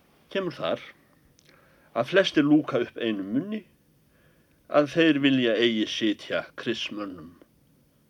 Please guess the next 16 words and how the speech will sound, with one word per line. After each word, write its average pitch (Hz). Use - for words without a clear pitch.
fleiri 90
storkanir 196
og 98
missa 98
svo 92
fjárhlutar -
síns. -
Og 143
þá 196
er 208
þeir 170
höfðu 156
etið 110
og 104
drukkið 107
margt -